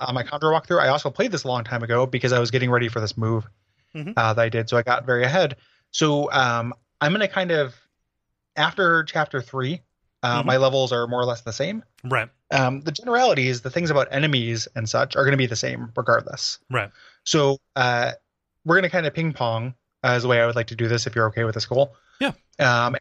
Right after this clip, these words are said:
Speaker 1: talk about, I'm gonna let you kind of talk about the chapters, get us into it. I will
Speaker 2: Mm-hmm.
Speaker 1: comment on, you know, the enemies and things are the same, and I will give a little postscript that what is different for the Conjurer, um, which is not a lot.
Speaker 2: Right.
Speaker 1: And almost nothing after chapter three.
Speaker 2: <laughs>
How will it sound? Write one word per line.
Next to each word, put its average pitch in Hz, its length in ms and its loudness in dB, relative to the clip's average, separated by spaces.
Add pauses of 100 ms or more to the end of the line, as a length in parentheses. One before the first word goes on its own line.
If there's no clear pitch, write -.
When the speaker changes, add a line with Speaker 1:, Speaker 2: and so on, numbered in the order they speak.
Speaker 1:
talk 165 260 -2
about, 139 420 2
I'm 143 60 -4
gonna 151 120 0
let 151 100 -2
you 139 100 -4
kind 156 140 0
of 131 80 0
talk 143 200 -2
about 131 380 0 (520)
the 139 80 -2
chapters, 160 420 2
get 135 120 -4
us 123 100 -6
into 190 280 -2
it. 123 240 0
I 131 120 2
will 143 120 4
Speaker 2:
Mm-hmm. 139 80 -4
Speaker 1:
comment 131 340 0
on, 120 520 -2 (140)
you 127 80 -4
know, 117 40 -2
the 117 100 -2
enemies 220 320 2
and 160 80 0
things 151 180 0
are 131 100 4
the 127 60 0
same, 139 320 0
and 127 220 2
I 123 80 6
will 123 140 2
give 123 180 -2
a 117 40 0
little 117 180 0
postscript 120 560 2
that 117 280 -4
what 123 140 0
is 117 100 0
different 117 300 0
for 117 80 -4
the 120 80 0
Conjurer, 120 540 -4 (920)
um, 110 600 2
which 151 140 2
is 147 80 2
not 139 240 4
a 127 60 4
lot. 113 340 -6 (280)
Speaker 2:
Right. 120 160 2
Speaker 1:
And 143 220 2
almost 151 320 2
nothing 127 260 -2
after 117 240 0
chapter 117 300 -10
three. 120 300 -10 (180)
Speaker 2:
<laughs> 175 100 -8